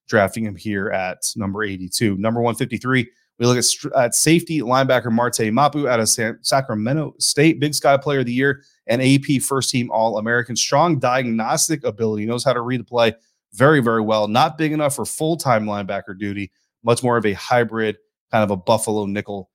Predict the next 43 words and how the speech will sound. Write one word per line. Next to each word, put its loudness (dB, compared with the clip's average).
type 4
of -4
player 0
that -8
Todd 0
Bowles -4
could -20
potentially -6
shift -2
around -4
his -6
defense, -4
uh, 2
as 0
he -4
sees -4
fit. 2
Come 2
back, 6
number -2
one -2
seventy-five, 2
we -6
get -6
running 0
back 2
Israel 0
Abanik-, 2
Abanikanda. 2
Abanikanda. 2
I'm -10
pretty 2
sure 2
I 0
said -2
that -2
correctly. -6
I -6
practiced -4
it -10
a -4
whole -8
lot. -4